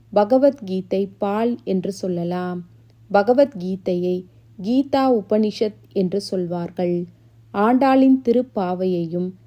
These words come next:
வேதத்தின் சாரமான விஷயங்களை உள்ளடக்கியது என்பதால் வேதம் அனைத்திற்கும் வித்தாகும் கோதை தமிழ் என்று சொல்வார்கள். ஆண்டாளின் கோதா உபனிஷத்தை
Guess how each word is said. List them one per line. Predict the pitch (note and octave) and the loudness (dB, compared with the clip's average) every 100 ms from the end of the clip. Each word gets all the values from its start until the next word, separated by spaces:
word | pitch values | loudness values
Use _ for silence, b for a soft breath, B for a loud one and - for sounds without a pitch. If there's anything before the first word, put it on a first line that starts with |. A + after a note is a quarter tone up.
| _ - | _ -2
வேதத்தின் | G3 A#3 C4 C#4+ - C4+ | 6 6 6 2 2 2
சாரமான | B3 G#3+ F3+ F#3+ G3+ G#3 A3 | 2 -2 -2 -2 -2 -2 -2
விஷயங்களை | F#3+ F3+ - A#3 A#3 A3 G#3+ G#3+ | -4 -6 -4 -2 0 0 0 -2
உள்ளடக்கியது | F#3+ G3+ G3+ F#3+ F#3 - G3 F3+ G#3 F#3+ | -4 -2 0 -2 -2 -4 -2 0 0 -2
என்பதால் | F3 E3+ E3+ F3+ F3+ F3+ b b _ - | -4 -6 -6 -6 -6 -8 b b _ 2
வேதம் | G#3 C4 C4 C#4 C4 | 4 6 6 4 2
அனைத்திற்கும் | F#3+ G3+ G#3 A3+ - B3 A#3 | 0 0 2 -2 0 -2 0
வித்தாகும் | G3 - G#3 G#3 F#3+ G#3+ G#3 - | -2 -6 -4 -4 -4 -6 -6 -4
கோதை | G#3 G#3 G#3 G#3+ - | -2 0 0 -2 -4
தமிழ் | F#3+ F#3 F#3 F#3 | -4 -2 -2 -6
என்று | - F3+ F3+ | -6 -4 -4
சொல்வார்கள். | G3 G3 F3 E3+ E3+ F3 F#3 F#3 F3+ b b b b - | -6 -6 -6 -6 -8 -4 -2 0 -2 b b b b -6
ஆண்டாளின் | G3+ A3+ C4+ C#4 C4+ C4 C4 C4 | 0 4 6 6 6 4 4 0
கோதா | - G#3+ A3+ B3+ B3 - | 2 2 4 2 0 -2
உபனிஷத்தை | F3 E3+ F#3+ F3+ - F3 - F3+ | -4 -2 -2 -4 -6 -8 -4 -4